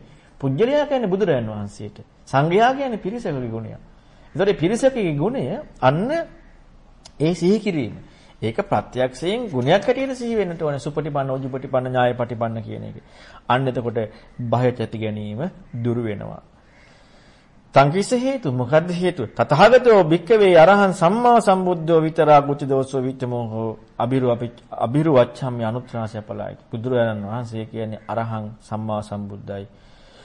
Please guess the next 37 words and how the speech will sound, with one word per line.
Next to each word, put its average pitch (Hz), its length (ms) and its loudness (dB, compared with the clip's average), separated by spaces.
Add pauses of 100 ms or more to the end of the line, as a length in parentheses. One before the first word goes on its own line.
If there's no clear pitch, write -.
(200)
මේ 113 320 -6
රාග 127 300 8
ද්වේෂ 120 340 -2
මොහ 107 220 -6
දුරු 107 220 -8
කරපු 104 320 -12
නිසා 101 300 -14
භය 107 180 -6
චති 107 200 -10
ගැනීම 104 260 -10
දුරු 101 180 -12
වෙනවා. 98 260 -16 (200)
ඉතින් 156 220 0
බුදුරජාණන් 151 500 4
වහන්සේ 165 280 2
අරහං 143 260 2
සම්බුද්ධයි 120 680 -4
නම් 117 220 -2 (200)
ඉතුරු 147 260 -6
දේවල් 165 180 4
කතා 156 280 2
කරන්න 175 200 0
දෙයක් 165 240 6
නැහැ 160 220 -4
නේ. 170 120 -10 (920)
බුදුරජාණන් 127 500 2
වහන්සේ 170 320 2
ලෝභ 151 220 4
දේශ 165 220 0
මොහ 165 160 0
දුරු 151 160 0
කරා 175 180 6
නම් 151 120 2
උත්තමයාගේ 151 480 2
වචන 165 340 4 (1160)
ලෝභ 127 300 2
දේශ 143 260 0